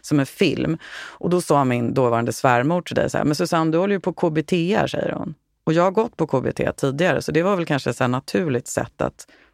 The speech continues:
handskas med alla de här läskiga bilderna och, du vet, allt det här. Då har man ju, och det finns fler såna saker som inser att man använder det man har med sig. Liksom. Man måste,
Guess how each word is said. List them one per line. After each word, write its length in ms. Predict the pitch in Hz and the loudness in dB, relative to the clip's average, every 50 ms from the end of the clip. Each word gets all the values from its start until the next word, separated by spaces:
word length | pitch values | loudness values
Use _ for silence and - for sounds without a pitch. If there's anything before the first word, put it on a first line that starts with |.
| _ _ _ _ _ _ _ _ _ | _ _ _ _ _ _ _ _ _
handskas 720 | - 143 143 151 139 123 - - - 220 220 202 - - | -2 2 2 2 2 0 -2 0 0 2 2 2 0 0
med 140 | 156 143 131 | 0 2 2
alla 100 | 123 - | 2 0
de 120 | - 107 | 0 0
här 60 | 104 | 0
läskiga 400 | 110 113 113 - - - - 113 | 0 0 -2 -4 -4 -2 -2 -2
bilderna 560 | 113 117 127 123 117 117 - - - - - - - | 0 0 0 0 -2 -2 -4 -4 -4 -4 -4 -4 -4
och, 160 | - - - - _ _ - - - - _ _ _ _ _ _ _ _ _ _ _ _ _ _ - - _ | -4 -6 -8 -10 _ _ -20 -20 -20 -20 _ _ _ _ _ _ _ _ _ _ _ _ _ _ -20 -20 _
du 140 | - - 71 | -8 -4 -2
vet, 420 | - - - - _ - - - - - _ _ - _ _ _ _ _ _ | -2 -2 -4 -6 _ -18 -20 -20 -20 -20 _ _ -20 _ _ _ _ _ _
allt 260 | - 139 135 135 - | -4 -4 -4 -4 -4
det 60 | - 120 | -4 -2
här. 260 | - - - - - _ _ _ | 0 0 -2 -4 -6 _ _ _
Då 220 | 226 151 151 165 | -2 0 2 2
har 280 | 170 170 165 185 202 208 | 2 2 2 2 2 2
man 180 | 208 196 180 | 2 2 2
ju, 100 | 156 143 139 - - - - | 2 0 -2 -6 -12 -8 -4
och 120 | - 160 | -2 0
det 80 | 160 151 | 0 0
finns 180 | 170 175 160 | 0 -2 -2
fler 220 | - - 196 202 196 | -2 0 0 0 2
såna 260 | - - 139 127 131 | 0 0 -2 -2 -2
saker 200 | - 131 117 - | -2 -2 -4 -2
som 100 | - 143 | 0 0
inser 220 | 139 127 - 143 | 0 0 0 -2
att 60 | 147 - | -2 0
man 180 | 147 143 147 | 0 0 2
använder 400 | 151 151 143 143 151 160 160 160 | 2 2 2 2 0 0 0 0
det 200 | 147 143 135 135 | 0 2 2 2
man 180 | 135 135 135 123 | 2 0 0 0
har 140 | 117 120 139 | 0 0 0
med 280 | 165 202 202 160 131 | 2 2 2 0 -2
sig. 240 | - - - - - | -2 -4 -4 -4 -4
Liksom. 260 | - - - - 135 | -4 -6 -4 -2 0
Man 120 | 135 139 143 | 0 2 2
måste, 360 | 143 135 - - 139 131 | 0 -2 -2 0 0 -2